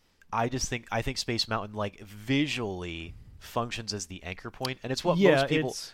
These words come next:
Speaker 1: it's
Speaker 2: it's,
Speaker 1: what most people are gonna gravitate
Speaker 2: it's
Speaker 1: towards.
Speaker 2: what Disney likes to call the weenie.
Speaker 1: The weenie,
Speaker 2: The,
Speaker 1: yes.
Speaker 2: the wee-, the, you know, the hot dog on a stick.
Speaker 1: Yeah.
Speaker 2: It's going to drag your attention.
Speaker 1: Correct.
Speaker 2: So that's, that's why it's put where it is. That's why it makes sense.
Speaker 1: Yeah.
Speaker 2: Visually, it's, it's a, "Ooh,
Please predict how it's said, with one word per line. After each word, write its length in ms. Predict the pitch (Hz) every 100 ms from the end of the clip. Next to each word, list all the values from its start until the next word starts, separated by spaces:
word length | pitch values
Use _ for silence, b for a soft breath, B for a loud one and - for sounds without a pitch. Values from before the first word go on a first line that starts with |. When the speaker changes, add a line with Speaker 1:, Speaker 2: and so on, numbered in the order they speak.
| -
Speaker 1:
it's 100 | 165
Speaker 2:
it's, 100 | -
Speaker 1:
what 120 | 214
most 200 | 151 147
people 140 | 143 117
are 20 |
gonna 120 | 107
gravitate 460 | 92 82 76 - -
Speaker 2:
it's 180 | 185 -
Speaker 1:
towards. 60 |
Speaker 2:
what 280 | 202 190 156
Disney 280 | 156 143 143
likes 200 | 131 123
to 80 | 123
call 300 | - 135 120
the 100 | 110
weenie. 480 | 110 117 110 104 110
Speaker 1:
The 80 |
weenie, 140 | 110 101
Speaker 2:
The, 300 | 101 101 98
Speaker 1:
yes. 220 | 98 113
Speaker 2:
the 40 | 135
wee-, 160 | 143
the, 140 | 131 120
you 80 | 113
know, 100 | 110
the 80 | 101
hot 160 | 175 196
dog 180 | 160
on 120 | 135 113
a 20 |
stick. 460 | - 107 80 - _
Speaker 1:
Yeah. 100 | -
Speaker 2:
It's 140 | 104 -
going 200 | 120 113
to 80 | 98
drag 360 | 120 131 151
your 140 | 143 127
attention. 500 | - 120 110 78 90 _
Speaker 1:
Correct. 440 | - 107 80 - - _
Speaker 2:
So 260 | - 98
that's, 280 | 95 127 -
that's 260 | - 113 -
why 100 | 107
it's 120 | 98
put 220 | - - -
where 200 | 156 151
it 60 |
is. 380 | 147 143 143 135
That's 240 | - -
why 160 | - 85
it 40 |
makes 220 | 85 82 -
sense. 440 | 131 117 113 - b b -
Speaker 1:
Yeah. 140 | 262 -
Speaker 2:
Visually, 500 | 113 117 117 117 113
it's, 260 | 107 - -
it's 240 | - -
a, 240 | 92 90 85 -
"Ooh, 380 | 123 120 69